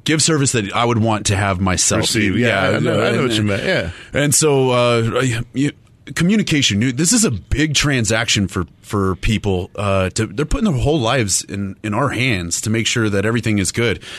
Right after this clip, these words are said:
Speaker 1: and the anxiety, the stress that, uh, that if there's no communication that can cause, but just by that simple phone call, it really eliminates everything. They trust us. They,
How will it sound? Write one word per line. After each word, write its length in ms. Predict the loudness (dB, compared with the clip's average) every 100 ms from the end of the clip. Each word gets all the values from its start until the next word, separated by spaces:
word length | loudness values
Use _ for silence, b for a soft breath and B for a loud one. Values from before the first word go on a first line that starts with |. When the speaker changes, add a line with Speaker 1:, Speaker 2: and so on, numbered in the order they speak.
| B B B
Speaker 1:
and 360 | -2 0 2 0
the 200 | 0 2
anxiety, 500 | 2 2 2 2 2
the 100 | 2
stress 480 | 0 0 0 0 0
that, 340 | 0 -2 -2
uh, 400 | 0 2 2 0 -4 B B B -4
that 220 | -2 -4 -12 -20 -8
if 140 | -6 -2
there's 240 | 0 2
no 120 | 0
communication 640 | 2 0 0 0 0 2 0
that 120 | 0
can 220 | -2 -6
cause, 480 | -4 -2 0 0 -2 -6 -16 -14 -4
but 240 | -2 -2 -6 -20 -12
just 320 | -4 0 0 0
by 120 | 0
that 200 | 0 2
simple 300 | 0 2 -2
phone 320 | 0 0 0
call, 400 | 0 0 0 -2 -6 B B -4
it 180 | -4 -2
really 420 | 0 2 2 0
eliminates 540 | 0 0 2 0 0
everything. 360 | 0 0 0 0
They 100 | 0
trust 400 | 0 0 0 0
us. 320 | 0 2 0 -4 B B B
They, 440 | 0 2 2 0